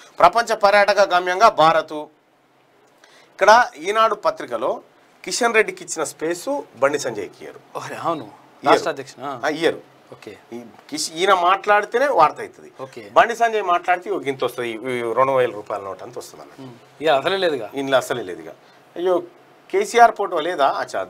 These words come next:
Speaker 1: ఇక్కడ సరిపెట్టినా.
Speaker 2: ఉన్నది కదా.
Speaker 1: ఇంకా జర కిందికి దించరుంటే ఈ ఫోటో అరికాల కాడ నుంచి తీసుకొస్తే
Speaker 2: ఉమ్.
Speaker 1: అద్భుతంగా ఉండేది.
Speaker 2: ఫుల్ ఫోటో వేయాలి.
Speaker 1: ఈమె చెప్తే ఈమె తీసుకొస్తుందిలే.
Speaker 2: ఈమె తీసుకొస్తుంది.
Speaker 1: సేమ్ అదే ఫోటోవా?
Speaker 2: అదే లెక్క.
Speaker 1: అదే ఫోటోవా? అదే కథ?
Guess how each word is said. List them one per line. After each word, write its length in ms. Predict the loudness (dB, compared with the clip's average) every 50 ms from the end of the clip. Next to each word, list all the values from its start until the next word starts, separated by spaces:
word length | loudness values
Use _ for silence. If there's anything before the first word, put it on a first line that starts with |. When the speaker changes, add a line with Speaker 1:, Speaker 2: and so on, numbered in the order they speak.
| -12
Speaker 1:
ఇక్కడ 300 | -16 -16 -10 -6 -6 -6
సరిపెట్టినా. 480 | -4 -6 -6 -4 -4 -6 -6 -6 -6 -6
Speaker 2:
ఉన్నది 160 | -4 -4 -4
కదా. 160 | -4 -6 -8 -10 -14 _ _ _ _ -8
Speaker 1:
ఇంకా 280 | -8 -8 -4 -4 -2
జర 200 | 2 2 2 2
కిందికి 360 | 2 -2 -2 0 0 0 0
దించరుంటే 420 | 0 -2 0 0 0 0 0 -4 -8
ఈ 40 | -2
ఫోటో 240 | -2 -2 0 4
అరికాల 440 | 4 4 4 2 0 -2 -2 0 0
కాడ 200 | 0 -2 -2 -2
నుంచి 200 | -2 -6 -12 -12
తీసుకొస్తే 680 | -12 -12 -14 -10 -12 -12 -10 -8 -8 -6 -6 -8 -8 -14 _ _ _ -20
Speaker 2:
ఉమ్. 120 | -20 -18 -20 -20 _ _ -4
Speaker 1:
అద్భుతంగా 420 | -4 -4 -2 0 0 0 0 0
ఉండేది. 280 | -6 -8 -8 -10 -10 -12
Speaker 2:
ఫుల్ 180 | -14 -14 -10 -6
ఫోటో 220 | -8 -6 -6 -6
వేయాలి. 300 | -8 -8 -10 -10 -8 -4
Speaker 1:
ఈమె 120 | -4 -2
చెప్తే 340 | 0 0 -2 -2 -4 -6 -4
ఈమె 120 | -4 -4 -4
తీసుకొస్తుందిలే. 600 | -4 -8 -10 -10 -12 -14 -12 -14 -18 -18 -18 -20 -20 _ _ _ _ _ _ _
Speaker 2:
ఈమె 80 | -14 -12
తీసుకొస్తుంది. 340 | -10 -10 -4 2 4 6 6
Speaker 1:
సేమ్ 160 | 6 6 6
అదే 240 | 4 4 4 0 -2
ఫోటోవా? 520 | -2 -2 -6 -6 -4 0 0 0 0 0 -4 _ _ _ _ _ _ _ -10
Speaker 2:
అదే 220 | -4 0 0 2
లెక్క. 240 | 2 0 -2 -2 -8
Speaker 1:
అదే 440 | -8 -2 -2 0 4 6 6 6 6
ఫోటోవా? 540 | 4 -2 -6 -6 -2 2 4 4 4 4 2 0
అదే 280 | 0 2 2 0 -2 0
కథ? 260 | 0 0 0 4